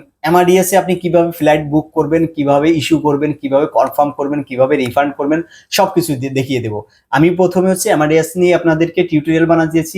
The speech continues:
এই চ্যানেলে, এরপরে সেবার নিয়ে তৈরি করব, এরপরে আপনার ট্রাভেল পোর্ট নিয়ে আমি ভিডিও তৈরি করব। তো এর পরের ভিডিওটা দেখলে আপনারা হচ্ছে মূল কাজে ঢুকে যেতে পারবেন যে এমআরডিএস এ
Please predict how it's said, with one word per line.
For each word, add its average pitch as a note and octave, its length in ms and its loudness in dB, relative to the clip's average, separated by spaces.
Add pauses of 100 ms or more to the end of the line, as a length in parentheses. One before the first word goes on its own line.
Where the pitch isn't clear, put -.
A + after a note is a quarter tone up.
এই D3+ 100 -2
চ্যানেলে, E3+ 260 0 (380)
এরপরে D#3+ 300 2 (160)
সেবার D3 300 0
নিয়ে E3+ 120 6 (160)
তৈরি D#3+ 200 0
করব, E3 140 -2 (140)
এরপরে D3+ 360 -4
আপনার F3 200 -2 (380)
ট্রাভেল E3 360 2
পোর্ট D3 200 0 (120)
নিয়ে C#3+ 200 2
আমি C#3+ 100 -2 (360)
ভিডিও D#3 260 4
তৈরি B2 220 -2
করব। G#2+ 160 -8 (420)
তো D3 60 -6 (220)
এর F3 140 0
পরের E3+ 280 4
ভিডিওটা E3+ 300 2 (100)
দেখলে E3+ 240 0 (120)
আপনারা E3 300 -2
হচ্ছে E3+ 180 -6 (200)
মূল G3+ 160 2 (140)
কাজে C#3+ 280 0
ঢুকে D3+ 240 -2
যেতে C3 200 -4
পারবেন G#2+ 240 -8 (180)
যে - 80 -8 (140)
এমআরডিএস D3+ 480 0
এ - 20 4